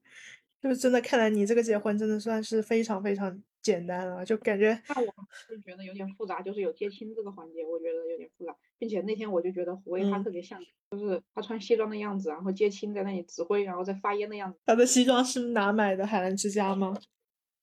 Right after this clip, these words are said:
Speaker 2: 嗯，不是海澜之家，是另外一个牌子的。就他穿那个西装，然后那个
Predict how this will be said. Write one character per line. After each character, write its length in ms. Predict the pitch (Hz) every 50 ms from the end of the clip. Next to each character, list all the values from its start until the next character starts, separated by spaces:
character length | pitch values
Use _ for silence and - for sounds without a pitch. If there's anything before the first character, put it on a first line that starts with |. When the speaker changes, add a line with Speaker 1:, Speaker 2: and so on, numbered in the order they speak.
| _ _ _ _
Speaker 2:
嗯， 300 | - 226 226 220 220 208
不 120 | 196 214 240
是 80 | 277
海 100 | - 254
澜 100 | 196 196
之 60 | 208
家， 120 | 214 226 240
是 40 | 247
另 140 | 240 285 320
外 160 | 285 262 226
一 100 | 196 185
个 100 | 180 190 190
牌 180 | 190 175 170
子 80 | 175 175
的。 140 | 175 165 175
就 100 | 240 277
他 180 | - - - 294
穿 200 | 294 - 330 339
那 80 | 339
个 140 | 320 285 254
西 180 | 247 - 294 294
装， 140 | 294 285 277
然 140 | 254 233
后 100 | 269 269 269 - _ _ _ _ _ _ _ _ _ _ _ _
那 120 | 269 339
个 200 | 254 - - -